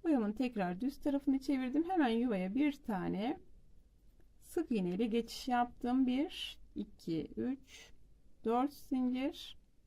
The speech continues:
Sık iğne ile kapadım. Bir tane de boş sık iğne. Bir, iki, üç,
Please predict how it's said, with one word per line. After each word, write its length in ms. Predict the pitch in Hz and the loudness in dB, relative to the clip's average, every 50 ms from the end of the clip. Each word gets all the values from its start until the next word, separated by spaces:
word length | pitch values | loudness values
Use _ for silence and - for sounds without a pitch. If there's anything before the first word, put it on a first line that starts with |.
| - - - - - - - - - - - - - - - - - - - - - - - - - - - - - - - - - - | -20 -20 -20 -20 -20 -20 -20 -20 -20 -20 -20 -20 -20 -20 -20 -20 -20 -20 -20 -20 -20 -20 -20 -20 -20 -20 -20 -20 -20 -20 -20 -20 -20 -18
Sık 220 | - - 302 - 302 | -14 -10 -4 0 2
iğne 200 | 262 254 214 190 | 2 4 2 0
ile 160 | 185 180 - | -2 -4 -4
kapadım. 640 | - 240 226 - 262 240 220 240 240 262 302 - - - - - - - - - - - - - - - - - - - - - | -4 -6 -2 0 -2 -2 0 0 0 0 0 -2 -4 -12 -20 -20 -20 -20 -20 -20 -20 -20 -20 -20 -20 -20 -20 -20 -20 -12 -4 0
Bir 240 | 294 320 339 320 - | 2 2 2 0 0
tane 320 | - 240 202 185 190 208 | 0 0 2 2 2 2
de 140 | 254 302 320 | 2 4 4
boş 180 | 233 185 202 - | 4 2 2 -2
sık 300 | - - - 190 - - | -6 -10 -12 -10 -6 -4
iğne. 300 | 160 156 - - 190 - - - - - - - - - - - - - - - - - - - - - - - - | -4 -4 -4 -4 -8 -10 -12 -16 -18 -16 -16 -18 -18 -20 -20 -20 -20 -20 -20 -20 -20 -20 -20 -20 -20 -20 -14 -6 -2
Bir, 540 | 240 247 262 294 320 - - - - - - - - | 0 2 2 2 0 -2 -6 -8 -10 -10 -10 -10 -8
iki, 560 | - 190 - - - - - 170 160 147 - - | -8 -8 -8 -10 -14 -8 -2 -2 -2 -2 -2 -2
üç, 540 | - 220 247 277 - - - - - - - | -2 -2 -2 -2 -6 -8 -18 -18 -18 -18 -20